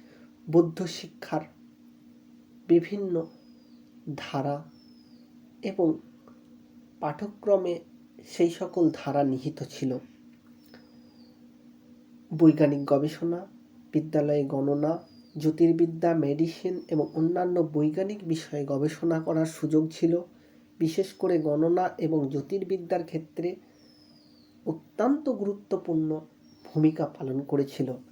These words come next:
প্রশিক্ষণের মান।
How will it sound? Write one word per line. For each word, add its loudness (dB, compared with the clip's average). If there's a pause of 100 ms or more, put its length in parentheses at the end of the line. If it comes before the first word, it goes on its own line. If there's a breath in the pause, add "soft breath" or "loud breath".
(1040 loud breath)
প্রশিক্ষণের -2
মান। -4